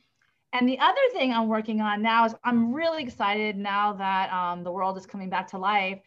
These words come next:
It looks like my Shine networking event is gonna happen this upcoming, um, October as well. So it's a networking event where not only do we get together and we raise the positive vibes and professional,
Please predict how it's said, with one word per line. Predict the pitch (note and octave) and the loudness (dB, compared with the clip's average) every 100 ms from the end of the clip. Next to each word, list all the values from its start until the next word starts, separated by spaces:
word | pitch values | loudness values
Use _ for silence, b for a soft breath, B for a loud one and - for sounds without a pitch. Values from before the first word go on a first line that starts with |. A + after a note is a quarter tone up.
| b b b | b b b
It | G#3+ | -4
looks | G#3+ A3 - | -2 -4 -2
like | G#3 G3+ | -2 -2
my | G3 F#3 F#3 F#3 | 0 0 0 -2
Shine | F#3+ - G#3+ A3 A3 | -6 -4 0 2 2
networking | A3 B3+ C4 A3 G3 | 2 2 0 -2 -6
event | F3 E3+ E3+ G#3+ A3 _ _ - | -4 -2 -2 -6 -8 _ _ -6
is | G#3 - | -6 -2
gonna | G#3 G3+ | -2 0
happen | G#3+ G3 G3 G3+ G3+ G3+ | 0 0 0 -4 -4 -4
this | G3+ G3 - | -6 -8 -6
upcoming, | G3 - - A3+ G#3 G3 F#3+ G3 F3+ | -8 -8 -10 -6 -4 -6 -6 -6 -4
um, | F3+ F3 F3+ F3+ - - _ _ G#3+ | -2 -4 -6 -14 -18 -20 _ _ -6
October | G#3+ - A3+ G#3+ A3 | -6 -4 -4 -2 0
as | G#3+ G#3 | -2 2
well. | A#3+ D#4+ D4 | 4 6 4
So | - G3+ F#3+ | 2 -4 -2
it's | G#3 G#3 - | -4 -8 -6
a | |
networking | G3+ A#3 C4 D4 C#4+ | -2 -2 -4 -6 -6
event | B3 G#3+ G#3 G#3 | -2 0 -2 -4
where | F#3+ F#3 F#3 F3+ b b b | -6 -2 -2 -4 b b b
not | G#3 | 0
only | A3 A#3+ A#3 | 2 2 0
do | |
we | A3 | -2
get | G#3+ G#3+ | -4 -6
together | G#3+ G#3 G#3 G3+ G3 | -2 0 0 -2 -2
and | F#3 G3 | -2 -4
we | G3 F#3 | -6 -2
raise | F#3+ F#3 F#3+ F#3+ | 0 0 -2 -8
the | F#3+ | -10
positive | - G3 F#3+ F#3 F#3+ | -4 -4 -4 -8 -4
vibes | F3+ F#3 F#3 F3+ | 0 0 -2 -6
and | F#3 F#3 F#3+ | -8 -10 -10
professional, | A3 F#3+ F#3+ G3+ F#3+ F#3+ F#3 | -8 -8 -6 -4 -2 -2 -4